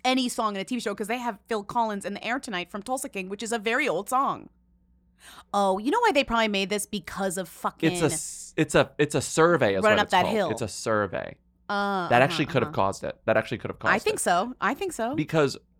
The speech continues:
Speaker 2: all of these are sort of like, it's weekly apparently, and Until I
Speaker 1: Uh-huh.
Speaker 2: Found You is the top song on this chart,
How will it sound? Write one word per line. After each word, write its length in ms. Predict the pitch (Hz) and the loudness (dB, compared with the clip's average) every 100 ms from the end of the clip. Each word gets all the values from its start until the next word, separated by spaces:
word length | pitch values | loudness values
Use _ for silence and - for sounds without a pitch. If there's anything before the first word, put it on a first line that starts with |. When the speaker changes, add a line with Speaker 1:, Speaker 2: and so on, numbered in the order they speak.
| - - | -20 -4
Speaker 2:
all 240 | - 120 165 | 4 6 6
of 120 | 180 | 2
these 260 | 123 120 - | -2 -2 0
are 160 | 107 | 0
sort 360 | 104 - 117 110 | 0 -4 -4 -2
of 100 | 92 | 0
like, 220 | 95 87 - | -2 -2 -4
it's 200 | 110 - | -6 -6
weekly 480 | 92 135 - 92 73 | -8 -8 -6 -6 -6
apparently, 560 | - 95 82 110 92 - | -8 -10 -10 -8 -10 -6
and 200 | 101 - | -6 -2
Until 360 | 104 110 131 131 | -2 -2 0 0
I 60 | |
Speaker 1:
Uh-huh. 100 | 180 | 0
Speaker 2:
Found 220 | 113 101 | -2 -4
You 180 | 95 98 - | -6 -8 -4
is 180 | 104 | -4
the 120 | - 113 | -4 -8
top 420 | - - 123 - | -8 -4 -4 -4
song 220 | - 113 | -4 -4
on 260 | 95 98 90 | -2 -4 -4
this 280 | 87 131 - | 0 0 -2
chart, 520 | - 156 123 - - | -6 -2 -2 -4 -16